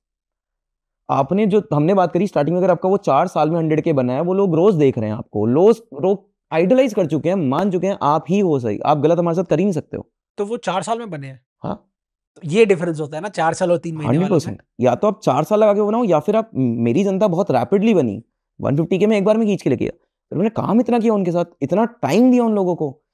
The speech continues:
Speaker 1: अपने व्यू पॉइंट्स बताए, उनकी मदद करी,
Speaker 2: हम्म।
Speaker 1: तो लोगों को दिखा कि यार हाँ, ये बंदा कुछ भी निकालेगा, I want to do।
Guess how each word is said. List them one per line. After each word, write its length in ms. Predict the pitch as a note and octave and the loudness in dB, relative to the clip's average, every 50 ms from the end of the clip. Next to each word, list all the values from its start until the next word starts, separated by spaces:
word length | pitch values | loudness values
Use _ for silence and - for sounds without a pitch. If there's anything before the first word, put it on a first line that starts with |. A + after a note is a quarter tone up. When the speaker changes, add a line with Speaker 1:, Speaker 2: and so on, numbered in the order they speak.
| _ _ _ _ | _ _ _ _
Speaker 1:
अपने 400 | C3 C3+ - F#3 G#3 A3 A#3 G3 | -4 0 2 2 4 4 4 2
व्यू 240 | D3+ B2 B2+ D#3 F3 | 2 2 2 0 0
पॉइंट्स 300 | E3+ - A#3+ B3 A#3+ G3+ | 0 0 0 2 2 0
बताए, 280 | F#3 G3 F3+ F3+ F3 F3 | 0 0 0 2 2 2
उनकी 300 | E3 D3+ D3+ D#3 G3 F#3 | 2 0 0 0 0 0
मदद 360 | C#3+ A#2 A2+ B2+ G#3+ A3+ A3 | 2 2 2 2 2 0 2
करी, 360 | - G#3+ F#3 G3 D#3+ C3 - _ _ _ _ _ _ _ | 0 0 0 0 -4 -6 -12 _ _ _ _ _ _ _
Speaker 2:
हम्म। 260 | F3 E3 E3+ E3+ F#3 _ _ _ _ _ | -20 -20 -20 -20 -20 _ _ _ _ _
Speaker 1:
तो 140 | - F3 G3 | 0 2 4
लोगों 200 | G#3+ G#3+ F#3+ G#3+ | 4 4 2 2
को 80 | G3+ A#3 | 0 2
दिखा 220 | F#3+ F#3+ - G#3+ | 2 2 0 0
कि 120 | F#3+ A3 | 0 0
यार 100 | A3+ A3 | 0 0
हाँ, 280 | G3 D#3+ C#3+ D3 F3 G#3 | 0 -2 -2 -2 0 2
ये 80 | A3+ A3 | 2 2
बंदा 220 | G3+ A3 G#3+ G#3+ | 2 2 0 0
कुछ 160 | F#3 G3+ F#3 | 0 0 -2
भी 60 | G3 | -2
निकालेगा, 300 | G#3 G3 F3+ E3+ D#3+ D3 | 0 0 0 2 2 2
I 40 | C3 | 2
want 160 | A#2 A2 A#2 | 0 0 0
to 180 | C#3+ E3 E3 C#3 | 0 0 0 0
do। 140 | F3 F#3+ | -2 -4